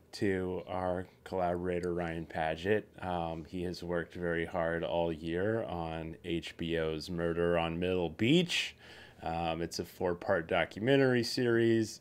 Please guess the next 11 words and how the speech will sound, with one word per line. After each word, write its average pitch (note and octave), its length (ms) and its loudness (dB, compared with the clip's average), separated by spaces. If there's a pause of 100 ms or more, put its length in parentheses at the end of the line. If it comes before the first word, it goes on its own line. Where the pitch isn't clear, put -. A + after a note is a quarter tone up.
It F2 260 0
is F2 320 -2
premiering F2 720 -4
tonight. A#2 680 0 (520)
Um, E2+ 360 -2
by F2 160 2
the F2 140 -2
time F#2 240 -2
this F#2 140 -4
episode G#2+ 420 6
airs, G2+ 560 4